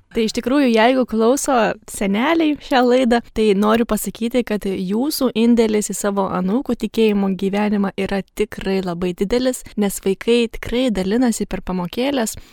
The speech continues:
kaip kartu su seneliais kartais meldžiasi, kaip seneliai palydi į bažnyčią, kaip seneliai pamoko kažko apie tikėjimą. Ir tikrai matosi, kad jiems tai yra svarbu ir kad jie džiaugiasi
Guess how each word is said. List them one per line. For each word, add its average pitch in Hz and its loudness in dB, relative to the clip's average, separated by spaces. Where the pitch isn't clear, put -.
kaip 214 -2
kartu 190 -2
su - -4
seneliais 196 -2
kartais - -10
meldžiasi, 247 -2
kaip 180 -6
seneliai 185 -2
palydi 196 -4
į 196 -6
bažnyčią, 233 2
kaip - -10
seneliai 185 -6
pamoko 220 -2
kažko 214 -4
apie 202 -2
tikėjimą. 220 0
Ir 202 -2
tikrai 247 0
matosi, 220 -2
kad - -6
jiems 220 0
tai 202 -2
yra 202 -4
svarbu 185 -2
ir 196 -2
kad 202 -4
jie 202 -2
džiaugiasi 254 0